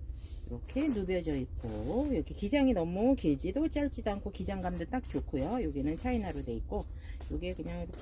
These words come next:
포켓도 멋스러워요. 좀 영해 보인다고 보시면 될 것 같아. 그죠? 이렇게 요 조끼 구스고, 얘는 사이즈가 육육, 칠칠 사이즈라고 보시면 되고요. 칠칠 반까지도 가능해요. 근데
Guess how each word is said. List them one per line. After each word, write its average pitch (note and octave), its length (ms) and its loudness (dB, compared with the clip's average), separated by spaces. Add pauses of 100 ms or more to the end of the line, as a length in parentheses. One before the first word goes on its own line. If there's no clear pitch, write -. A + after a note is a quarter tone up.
포켓도 C#4+ 400 2
멋스러워요. A3+ 800 2
좀 G3 160 0
영해 G3+ 320 8
보인다고 F3 420 0
보시면 D#3+ 380 -2
될 C3 120 2
것 C#3+ 140 -8
같아. C#3 220 -4
그죠? C#3+ 280 0 (680)
이렇게 F3+ 720 -4
요 F3 360 0 (380)
조끼 C4 500 -2
구스고, F#3 600 -4
얘는 A#3+ 280 2
사이즈가 G#3 760 -4 (300)
육육, B3+ 380 0
칠칠 D4+ 340 -2
사이즈라고 D#3+ 540 -2
보시면 D3+ 420 -2
되고요. D3 340 0
칠칠 C#4+ 360 -2
반까지도 F3+ 560 -4
가능해요. D#3 560 -2
근데 D#3 220 -2